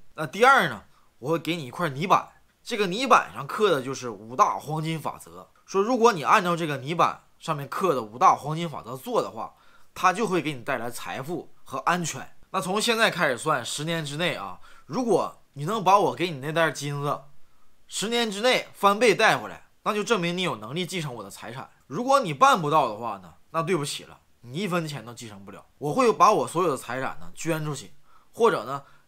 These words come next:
给有能力继承我财产的人。这阿卡德儿子一听，这老头玩真的，这回是不是？那没招了，看来我只能证明给这老头看了，所以就拿着金子，夹着那块泥板就出发了啊，来到了一个新的城市，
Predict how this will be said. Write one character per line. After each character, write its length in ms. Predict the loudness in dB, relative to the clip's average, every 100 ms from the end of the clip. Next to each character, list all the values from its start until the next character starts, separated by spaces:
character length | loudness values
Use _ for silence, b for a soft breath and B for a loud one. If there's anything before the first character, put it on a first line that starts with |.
| _
给 440 | -6 -6 -8 -12
有 160 | -8 -8
能 240 | -6 -6
力 100 | -6
继 200 | -4 -2
承 160 | -2 -4
我 100 | -6
财 220 | -8 -8
产 160 | -8 -12
的 80 | -16
人。 80 | -20 -20
这 140 | -2 0
阿 80 | 2
卡 140 | 0
德 100 | 2
儿 180 | 4 2
子 100 | 0
一 80 | -2
听， 340 | -4 -4 -4
这 100 | -2
老 120 | -2
头 260 | -2 -4 -2
玩 240 | 0 0
真 220 | 0 -2 -4
的， 120 | -6
这 80 | -8
回 160 | -12 -14
是 60 | -12
不 80 |
是？ 120 | -12 -14 b _
那 100 | -4
没 160 | -2 2
招 260 | 4 6 4
了， 200 | 2 -4
看 180 | -2 0
来 100 | 0
我 160 | -2
只 140 | -6 -6
能 180 | -4
证 160 | 0 0
明 120 | 0
给 120 | -2
这 80 | -2
老 100 | -4
头 140 | -6 -2
看 260 | 2 2
了， 100 | 2 -4
所 200 | 4 4
以 120 | 4
就 100 | 0
拿 200 | 2 4
着 120 | 4
金 300 | 2 -4 -2
子， 160 | -2 -2 -8 -14
夹 280 | -8 -2 -2
着 80 |
那 100 | -2
块 160 | -2 -4
泥 160 | -4 -4
板 220 | -4 -4
就 60 | -14
出 200 | -10 -6
发 240 | -4 -6
了 80 | -10
啊， 200 | -16 -18 b b b -8
来 180 | -2
到 180 | 2 4
了 80 | 2
一 100 | 0
个 120 | -4
新 220 | -4 -4
的 100 | -6
城 180 | -6 -10 -16
市， 220 | -16